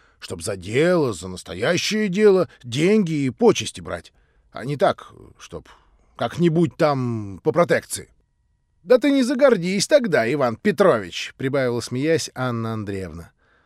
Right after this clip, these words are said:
«Да уж, поскорей ему звезду, папаша, а то что в самом деле, атташе да атташе». И она опять ущипнула меня за руку.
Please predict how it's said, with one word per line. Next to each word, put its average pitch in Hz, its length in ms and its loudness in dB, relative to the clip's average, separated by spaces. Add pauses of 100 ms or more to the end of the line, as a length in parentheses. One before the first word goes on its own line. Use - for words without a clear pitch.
(600)
«Да 156 400 4
уж, - 320 -2 (240)
поскорей 196 460 2
ему 180 260 2
звезду, 180 580 0
папаша, 135 580 0
а 127 60 -10
то 185 160 -4
что 269 240 4
в - 60 2
самом 117 380 -2
деле, 95 260 -6
атташе 180 640 -2
да 101 200 -6
атташе». 175 720 0 (420)
И - 60 -14
она 90 220 -8
опять 147 320 -4
ущипнула 110 480 -10
меня 92 260 -8
за 85 200 -12
руку. - 220 -20